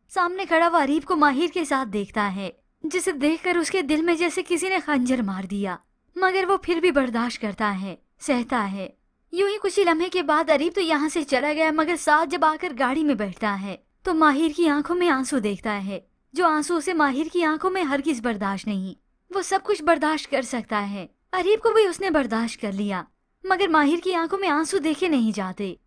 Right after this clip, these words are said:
अब साद अपनी फीलिंग्स का इजहार माहिर से करता है, "बहुत तकलीफ होती है मुझे तुम्हारे आंसू देखकर," मगर माहिर उसे रोके अंदाज में कहती है, "मेरे जज्बात तो कोई नहीं समझ सकता।" साद ने वजह पूछी तो माहिर ये भी कह देती है,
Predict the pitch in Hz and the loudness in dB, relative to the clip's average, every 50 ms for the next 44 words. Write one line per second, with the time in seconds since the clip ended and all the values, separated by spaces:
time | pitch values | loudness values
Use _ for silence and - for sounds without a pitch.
0 | _ _ _ _ _ _ - 339 330 - 349 320 320 330 285 349 277 285 415 370 | _ _ _ _ _ _ -2 -2 0 2 2 2 4 2 2 -2 -2 -2 -2 -2
1 | 294 359 349 339 359 349 311 - 359 339 311 277 262 269 294 311 302 302 294 277 | -2 -2 -2 0 0 -2 0 0 2 2 2 2 0 0 0 2 2 2 2 2
2 | 269 302 320 294 - 294 - - 214 196 - - 214 202 190 180 190 185 170 - | 0 0 -2 -2 -4 -6 -6 -4 -6 -6 -4 -4 -4 -4 -4 -6 -8 -10 -12 -14
3 | _ _ _ _ _ _ _ _ 339 330 359 330 370 403 - 370 302 - 302 302 | _ _ _ _ _ _ _ _ -2 0 2 2 2 0 0 -4 -4 -2 0 0
4 | 349 339 349 320 311 349 349 359 339 349 339 - 392 - 330 285 269 294 311 339 | 0 0 0 0 0 2 0 2 2 0 0 0 -2 -2 0 0 2 2 2 2
5 | 330 269 240 226 - 277 254 196 208 196 190 - - 214 196 180 - _ _ _ | 0 -2 -2 -4 -4 -6 -4 -4 -4 -6 -6 -6 -6 -6 -6 -8 -10 _ _ _
6 | _ _ _ _ 339 349 330 320 359 330 285 285 285 269 262 320 294 311 285 - | _ _ _ _ -2 0 2 2 2 2 2 2 2 2 2 2 0 0 0 0
7 | 311 269 285 294 - 359 339 311 302 302 285 294 294 262 277 285 254 - 208 196 | 0 0 0 0 0 0 0 2 2 2 2 0 0 0 -2 -2 -2 -2 -4 -8
8 | 190 - 226 208 190 196 190 165 - _ _ - 339 349 349 349 370 277 320 311 | -6 -6 -6 -6 -6 -6 -8 -10 -12 _ _ -4 -2 0 2 2 2 2 2 0
9 | 277 262 254 269 285 285 - 381 339 - 339 330 359 392 370 339 302 294 262 - | 0 2 2 2 2 0 -2 -4 -4 -2 -2 0 0 0 2 2 2 2 2 0
10 | 247 214 214 208 190 - 202 190 - 208 196 180 - _ _ - - - 381 349 | -2 -4 -4 -4 -6 -8 -8 -8 -8 -8 -8 -8 -8 _ _ -18 -4 0 2 2
11 | 370 370 403 440 311 269 262 233 330 370 - 359 370 349 453 440 466 427 370 359 | 4 4 2 2 2 2 2 2 2 0 2 0 0 0 2 2 2 2 2 2
12 | 339 370 392 370 320 320 349 392 403 370 339 302 262 220 233 214 - 226 220 202 | 2 2 0 0 0 0 2 2 2 2 2 2 2 2 0 0 0 -2 -4 -2
13 | 196 196 175 | -4 -6 -8